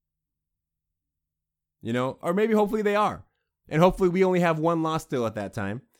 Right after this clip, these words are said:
And, uh, you know, the winner of that game will, uh, take over, uh, first place in the division. That'll be a game for first place in the division, possibly. Possibly, right? Let's look at our schedule, though,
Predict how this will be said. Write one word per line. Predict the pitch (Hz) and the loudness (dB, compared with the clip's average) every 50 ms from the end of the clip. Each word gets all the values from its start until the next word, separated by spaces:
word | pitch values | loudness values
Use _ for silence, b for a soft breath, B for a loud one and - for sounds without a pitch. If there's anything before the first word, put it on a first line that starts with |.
| _ _ _ _ _ | _ _ _ _ _
And, | - 151 151 151 151 151 151 | -8 -6 -4 -2 -2 -2 -2
uh, | 151 151 151 151 151 151 151 - | -2 0 0 -2 -2 -2 -4 -4
you | 151 156 | -4 -4
know, | 143 131 135 b b b b - | -2 -2 -4 b b b b -8
the | 113 117 | -4 -2
winner | 135 151 156 156 | 0 0 0 0
of | 151 143 | 0 0
that | 143 143 139 127 120 | -2 -2 -4 -4 -4
game | 127 127 127 127 139 165 196 - _ _ _ _ _ | -4 -4 -4 -4 -4 -6 -10 -14 _ _ _ _ _
will, | 113 123 135 135 135 131 131 135 | -6 -4 -2 0 0 0 -2 -2
uh, | 131 131 131 127 127 127 127 | -2 -2 -2 -2 -4 -4 -6
take | - - 151 143 139 | -6 -6 -6 -4 -4
over, | 143 135 127 123 127 127 127 135 - _ _ _ _ _ - | -4 -4 -4 -4 -6 -6 -6 -8 -10 _ _ _ _ _ -10
uh, | 123 127 123 120 | -6 -6 -6 -6
first | 120 - 147 135 131 - | -4 -4 -6 -6 -6 -6
place | - 143 127 123 - | -6 -6 -6 -6 -6
in | 123 | -8
the | 117 113 | -8 -8
division. | 123 139 180 170 131 92 85 | -6 -6 -6 -6 -4 -4 -4
That'll | 113 131 147 | -2 -2 -2
be | 147 147 139 | -2 -2 -2
a | 127 | -2
game | 113 120 127 127 135 135 135 139 139 b b b b _ | -2 -2 -2 -2 -2 -2 -4 -6 -8 b b b b _
for | - - - - 147 143 147 | -20 -8 -4 0 0 2 0
first | 147 - - 139 127 123 123 - | 0 -2 -4 -4 -4 -4 -6 -8
place | - 120 107 104 - | -6 -6 -6 -6 -6
in | 117 117 113 | -8 -8 -8
the | 120 | -6
division, | 143 185 185 160 120 92 82 80 - _ _ - | -4 -4 -4 -4 -4 -8 -10 -12 -16 _ _ -12
possibly. | - 113 92 - - 82 73 71 73 80 _ _ _ _ _ _ _ _ _ _ _ _ _ _ _ _ _ _ _ _ _ _ _ _ _ _ _ _ _ _ _ _ - | -10 -8 -8 -10 -10 -14 -16 -16 -18 -20 _ _ _ _ _ _ _ _ _ _ _ _ _ _ _ _ _ _ _ _ _ _ _ _ _ _ _ _ _ _ _ _ -10
Possibly, | - 196 175 131 101 80 76 71 76 - _ _ | -8 -8 -8 -8 -10 -10 -12 -14 -16 -20 _ _
right? | - 120 135 151 185 190 _ _ _ _ _ _ _ _ _ _ _ _ _ _ _ _ _ _ - | -10 -8 -8 -8 -8 -12 _ _ _ _ _ _ _ _ _ _ _ _ _ _ _ _ _ _ -12
Let's | - 170 175 | -8 -4 -4
look | 190 175 | -2 -2
at | 180 | 0
our | 175 180 190 | 0 0 0
schedule, | 196 - - 113 101 82 80 73 | -2 -4 -4 -4 -4 -6 -10 -14
though, | 78 78 69 76 90 | -16 -18 -18 -20 -20